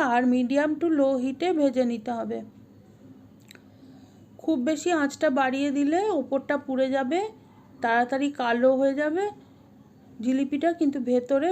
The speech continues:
ভালোভাবে ভাজা হবে না। তো সেই জন্যে medium to low হিটে দুই দিক উল্টে পাল্টে ভালোভাবে ব্রাউন করে ভেজে নিতে হবে। আর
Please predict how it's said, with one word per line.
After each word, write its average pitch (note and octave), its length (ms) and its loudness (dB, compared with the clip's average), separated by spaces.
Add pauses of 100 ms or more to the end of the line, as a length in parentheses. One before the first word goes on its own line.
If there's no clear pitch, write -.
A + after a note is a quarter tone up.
(140)
ভালোভাবে B3+ 420 0 (120)
ভাজা A#3+ 300 -4
হবে A3+ 220 -8
না। A3+ 60 -14 (840)
তো B3+ 60 2 (180)
সেই C4+ 240 0
জন্যে C#4+ 340 4 (840)
medium C4 380 2 (100)
to D#4 60 0 (140)
low C#4+ 140 4 (100)
হিটে C#4+ 260 0 (1300)
দুই C4 240 0
দিক C#4+ 240 -2
উল্টে B3+ 280 2
পাল্টে C#4 460 0
ভালোভাবে C4+ 680 0 (440)
ব্রাউন B3 300 2
করে C#4+ 240 0
ভেজে C4+ 280 0
নিতে A#3 260 -4
হবে। A3+ 260 -8 (540)
আর A3+ 160 -2